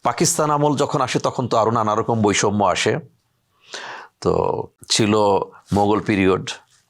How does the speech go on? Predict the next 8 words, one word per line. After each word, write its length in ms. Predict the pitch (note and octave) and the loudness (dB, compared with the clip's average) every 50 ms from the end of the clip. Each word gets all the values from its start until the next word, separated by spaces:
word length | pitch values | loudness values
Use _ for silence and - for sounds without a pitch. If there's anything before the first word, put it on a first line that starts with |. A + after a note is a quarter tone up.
| _ - - - | _ -20 -12 -8
আসলে 340 | F#2 F#2+ - - G#2 G2+ G2 | -6 -6 -4 0 0 2 2
ইং-, 320 | G2 G2 G#2 - - - - - - - - - | 2 0 -2 -2 -6 -10 -10 -12 -12 -12 -12 -6
ইংরেজদের 500 | G2 G2+ G2 G2 G#2+ G#2 F#2+ F2+ G#2+ G2 F2 E2+ E2+ - - _ - - - - - | -2 0 2 2 2 2 2 2 0 -2 -2 -6 -14 -18 -20 _ -16 -16 -16 -14 -8
সময়, 500 | - - - A#2 F#2+ E2+ F2 F#2 G2 A#2+ - - - - - _ _ | -4 -2 -2 0 0 0 0 -2 -2 -4 -8 -16 -20 -20 -20 _ _
তারপরে 340 | G2+ F#2 F2+ - G#2+ F#2+ F#2+ | -2 -2 -2 -2 -2 -2 -2
আসলো 220 | F2+ - - F#2 | -2 -2 -6 -4
পাকিস্তান 540 | - G#2+ G2+ - A2 - - - G#2 F#2+ F#2+ | -4 -4 -4 -4 -6 -4 -2 -2 -2 -2 -2
সময়, 400 | - - G2 F2 F2 F2+ G2 | -4 -4 -2 0 0 -2 -2